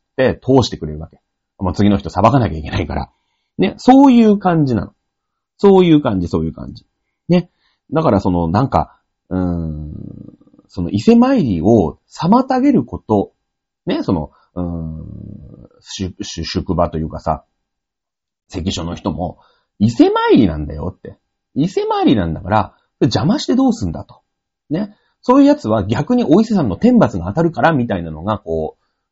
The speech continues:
信じられていた時代なのよ。全然。ね。だから、もう邪魔もしないし、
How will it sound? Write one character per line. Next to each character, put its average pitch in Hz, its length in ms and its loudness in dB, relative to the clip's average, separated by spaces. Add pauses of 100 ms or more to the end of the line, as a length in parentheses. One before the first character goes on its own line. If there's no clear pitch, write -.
信 220 420 4
じ 208 120 6
ら 220 100 2
れ 131 100 -2
て 90 80 -6
い 80 60 -6
た 82 120 -12
時 85 120 -6
代 87 160 -4
な 85 120 -8
の 64 80 -14
よ。 - 100 -20 (840)
全 98 360 0
然。 90 240 -4 (580)
ね。 269 260 -2 (240)
だ 196 120 0
か 135 80 0
ら、 127 240 4
も 107 160 2
う - 60 4
邪 101 200 2
魔 202 120 6
も 190 120 4
し 160 160 -4
な 143 140 0
い 90 60 -6
し、 101 300 -2